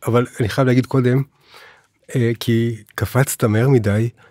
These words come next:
לעבודה הרוחנית, האישית, שזה בעצם הקטע. אבל, אה, בדרך,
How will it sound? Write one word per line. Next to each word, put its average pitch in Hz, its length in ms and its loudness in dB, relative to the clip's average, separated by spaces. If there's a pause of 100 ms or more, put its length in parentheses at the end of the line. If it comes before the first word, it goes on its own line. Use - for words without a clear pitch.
(200)
לעבודה 104 760 0
הרוחנית, 127 840 0
האישית, 113 800 0
שזה 110 360 -4
בעצם 107 420 -6
הקטע. 101 680 -12 (400)
אבל, 98 220 -2 (300)
אה, 104 180 -6 (260)
בדרך, 135 600 0